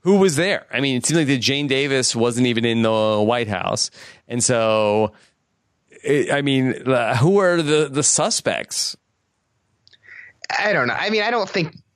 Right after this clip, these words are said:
Speaker 2: that that's actually how he died. I would be very surprised if it was just like,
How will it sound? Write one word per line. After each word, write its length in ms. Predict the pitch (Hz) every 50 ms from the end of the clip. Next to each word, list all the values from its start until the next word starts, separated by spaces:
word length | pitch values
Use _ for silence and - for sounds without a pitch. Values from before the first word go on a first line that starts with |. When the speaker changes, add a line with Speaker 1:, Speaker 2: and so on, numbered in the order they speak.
| _ -
Speaker 2:
that 320 | 120 117 143 139 - - - -
that's 360 | 131 113 127 120 - - 147
actually 320 | 107 98 - - 110 98
how 140 | 95 92 92
he 100 | 104 90
died. 320 | 78 85 - - - -
I 140 | - 131 151
would 100 | 160 160
be 120 | 143 139 127
very 300 | 110 139 135 135 135 -
surprised 560 | - 127 104 - 113 104 98 95 95 92 107
if 220 | 104 98 - - _ _ -
it 120 | 123 104
was 180 | 95 107 104 104
just 220 | - 101 - -
like, 180 | 104 92 92